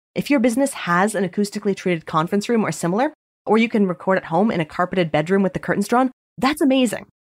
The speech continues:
But if not, do the best with what you have. And if it isn't very good, maybe think about renting studio space for your recordings.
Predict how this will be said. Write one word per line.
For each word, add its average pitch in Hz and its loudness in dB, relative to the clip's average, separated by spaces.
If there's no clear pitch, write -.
But 294 2
if 294 2
not, 320 2
do 339 4
the - -2
best 247 -2
with 220 -14
what 202 -2
you 185 -2
have. 156 -4
And 180 2
if 180 0
it - -6
isn't 208 0
very 165 -2
good, 285 0
maybe 359 4
think 349 2
about 277 0
renting 220 4
studio 240 0
space 175 -2
for - -6
your 175 0
recordings. - -2